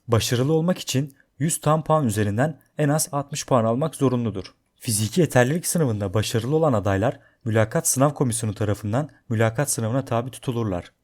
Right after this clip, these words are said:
Değerlendirmede adayın konu hakkında bilgi düzeyi, kendisinden istenileni kavrama, özgüveni, ifade etme yeteneği, beden dilini kullanma becerisi olmak üzere beş ayrı kritere göre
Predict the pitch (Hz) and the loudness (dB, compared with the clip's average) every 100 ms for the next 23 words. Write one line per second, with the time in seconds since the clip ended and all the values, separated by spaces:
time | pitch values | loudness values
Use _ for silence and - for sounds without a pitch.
0 | _ _ _ _ _ _ _ 120 113 110 | _ _ _ _ _ _ _ 2 4 6
1 | 120 127 127 139 160 117 110 - - _ | 2 2 0 2 2 4 2 2 -6 _
2 | _ - 123 127 175 - 135 117 117 120 | _ -4 0 2 0 0 -2 0 -2 -2
3 | 120 101 98 117 - _ _ - 110 110 | -4 -2 -2 -4 -8 _ _ -4 -2 0
4 | - 123 165 - - 127 110 101 - 101 | 0 0 0 -2 -2 -2 0 -2 -2 -2
5 | 98 98 123 143 _ _ _ 120 135 131 | 0 0 -2 -4 _ _ _ -2 -2 0
6 | 110 98 120 147 _ _ _ - 120 - | 0 0 0 -4 _ _ _ -8 -4 2
7 | 113 135 139 151 147 127 104 139 - _ | 2 2 0 -2 -2 0 0 -2 -6 _
8 | _ - 113 139 147 123 127 - 120 123 | _ 0 2 4 2 0 -2 -2 0 0
9 | 135 123 110 110 110 143 139 107 98 117 | 0 -2 0 -2 -2 -2 -2 -2 -2 -2
10 | 147 _ - 156 156 120 110 107 - 127 | -4 _ -4 -2 2 2 0 -4 -2 -2
11 | 110 98 139 | 0 -2 -2